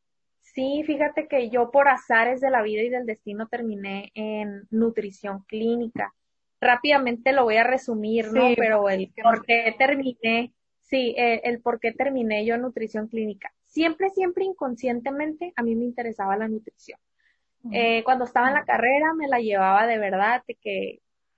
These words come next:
Speaker 1: mis amigos de la carrera igual se ríen de mí, eh, no, pues voy a comer esto, que yo llevaba mi lonche, eh, ahora soy vegetariana, ahora soy vegana, de hecho por un tiempo fui vegana,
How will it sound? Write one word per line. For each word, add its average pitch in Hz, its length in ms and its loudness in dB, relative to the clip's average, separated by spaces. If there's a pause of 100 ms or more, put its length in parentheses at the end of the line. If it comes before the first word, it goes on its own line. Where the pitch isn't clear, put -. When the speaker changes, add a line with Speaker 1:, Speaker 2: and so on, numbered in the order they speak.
(640)
Speaker 1:
mis 233 240 -4
amigos 220 260 -2
de 247 60 0
la 240 100 -2
carrera 202 400 -2
igual 196 260 -2
se 208 120 -6
ríen 208 260 -6
de 196 100 -6
mí, 190 680 -6 (540)
eh, 247 340 -4
no, 302 300 -2
pues 269 240 -2
voy 277 160 2
a 302 80 -2
comer 277 260 -2
esto, 233 600 -4
que 240 140 0
yo 247 80 0
llevaba 262 340 2
mi 269 160 -4
lonche, 226 1120 -2
eh, 220 640 -4 (240)
ahora 240 300 2
soy 285 140 0
vegetariana, 220 1000 0
ahora 208 320 0
soy 262 180 -4
vegana, 226 580 -2
de 208 80 -4
hecho - 180 -18
por 214 100 -6
un 196 80 -16
tiempo 220 300 -16
fui 220 140 -6
vegana, 214 840 -2